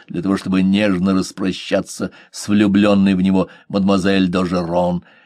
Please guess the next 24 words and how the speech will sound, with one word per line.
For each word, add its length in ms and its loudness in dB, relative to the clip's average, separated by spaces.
Ему 260 -6
не 140 0
удалось 400 0
даже 200 -4
повидать 640 -2
ее — 300 -2
так 240 -2
как 220 -4
по 120 -2
приказу 640 -2
осторожного 840 4
папы 760 4
стражники, 960 0
сидевшие 680 -2
в 80 -4
засаде 560 -2
среди 300 0
густых 540 2
душистых 720 -4
кустарников, 720 -2
дважды 760 2
в 80 -2
него 220 0
стреляли. 800 -10